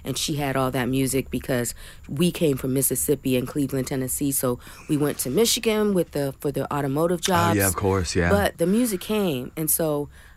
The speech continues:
Speaker 1: I was constantly listening to country music, blues, and, um, I have a cousin who was really famous blues singer, Lattimore. So we had all this music,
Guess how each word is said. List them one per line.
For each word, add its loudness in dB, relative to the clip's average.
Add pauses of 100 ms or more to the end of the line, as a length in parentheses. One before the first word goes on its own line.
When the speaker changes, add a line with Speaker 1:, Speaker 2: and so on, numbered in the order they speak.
Speaker 1:
I 2
was 0
constantly -2
listening -2
to -8
country -6
music, -4
blues, 2
and, -4 (420)
um, 2
I 0
have 0
a 0
cousin 0
who -4
was -6
really 6
famous -2
blues -4
singer, -4
Lattimore. -2 (300)
So 2
we 2
had 2
all 2
this -2
music, -2